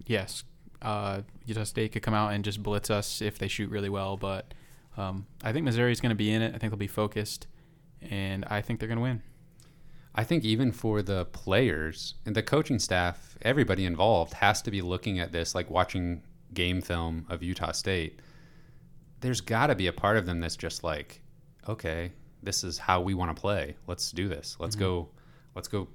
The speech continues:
Speaker 2: put a hundred on 'em."
Speaker 1: Yeah, that's probably true. They, they might be looking at the, the matchup the exact same way that we are looking at it in favor
Speaker 2: And
Speaker 1: of
Speaker 2: that's how I
Speaker 1: Missouri.
Speaker 2: want them to be thinking of it.
Speaker 1: Yeah.
Speaker 2: Like, go with that game plan unless, you know,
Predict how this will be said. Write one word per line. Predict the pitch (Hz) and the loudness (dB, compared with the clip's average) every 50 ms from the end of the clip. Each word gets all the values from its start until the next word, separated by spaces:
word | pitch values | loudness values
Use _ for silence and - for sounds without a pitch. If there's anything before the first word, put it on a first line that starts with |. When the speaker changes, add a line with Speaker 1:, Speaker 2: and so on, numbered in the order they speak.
| - - - | -18 -6 -2
Speaker 2:
put | - 104 | 2 2
a | 95 | 4
hundred | 82 92 95 90 87 76 | 4 2 2 2 0 0
on | 73 71 71 | -2 -4 -6
'em." | 73 76 80 - - | -8 -10 -12 -12 -10
Speaker 1:
Yeah, | - - 98 101 - - - - - - - - - - - - - - - | -8 -8 -8 -10 -12 -10 -4 0 2 2 2 0 -2 -6 -8 -8 -8 -6 -4
that's | - 117 - | -4 -4 -2
probably | - 143 143 139 | -2 -2 -2 0
true. | 131 - 147 143 - - - - - - | -2 -2 -4 -4 -6 -10 -18 -20 -10 -2
They, | - 120 | -2 0
they | 110 120 117 120 | 2 2 2 2
might | 120 117 117 117 | 2 0 0 2
be | 120 | 0
looking | 117 117 113 - 113 | 0 0 0 0 0
at | 107 - | -2 0
the, | - 110 107 101 101 101 - - - - - - | 0 0 2 2 0 -2 -6 -12 -14 -16 -10 -4
the | - 113 | -2 0
matchup | 104 101 - 110 107 | 0 0 -2 -2 -2
the | 107 | -2
exact | 101 98 110 107 107 101 - - | -2 -2 -2 -2 -2 -4 -4 -4
same | 110 101 98 | -6 -4 -4
way | 98 98 98 95 98 | -4 -4 -4 -4 -4
that | 98 98 95 95 101 101 | -2 -2 -2 -2 -2 -4
we | 101 101 101 101 | -4 -2 -2 0
are | 101 98 | 0 -2
looking | 101 98 - 95 101 | -2 -4 -6 -6 -4
at | 98 98 101 | -4 -4 -4
it | 104 - | -4 -6
in | 107 104 | -8 -6
favor | - 107 101 101 101 | -4 -4 -2 0 2
Speaker 2:
And | 101 | 4
Speaker 1:
of | 98 | 4
Speaker 2:
that's | 117 - - | 4 6 6
how | 123 117 110 | 8 8 8
I | 95 | 8
Speaker 1:
Missouri. | 92 87 | 8 6
Speaker 2:
want | 85 92 117 117 | 4 4 2 2
them | - 85 80 | 2 -2 -2
to | 82 | -2
be | 76 76 73 | -2 -4 -6
thinking | - - 85 80 - - 80 | -4 -4 -6 -6 -4 -6 -8
of | 73 73 76 | -8 -6 -6
it. | 78 71 - - - - - | -8 -8 -8 -12 -14 -12 -10
Speaker 1:
Yeah. | 101 101 | -8 -6
Speaker 2:
Like, | 95 85 82 - - - - - - - - - - - - | -6 -8 -8 -10 -14 -18 -20 -20 -18 -18 -18 -16 -16 -6 0
go | - 95 113 | 2 4 4
with | 127 117 - | 4 4 4
that | 104 101 101 98 | 4 2 4 2
game | 95 95 101 95 | 0 0 0 0
plan | - 90 85 85 85 | 0 0 0 0 -2
unless, | 80 78 78 80 - - - - - - - - - - - - - - - | -2 -4 -4 -4 -4 -4 -6 -6 -10 -14 -16 -18 -18 -18 -18 -18 -20 -14 -12
you | 95 85 | -10 -10
know, | 82 80 | -10 -12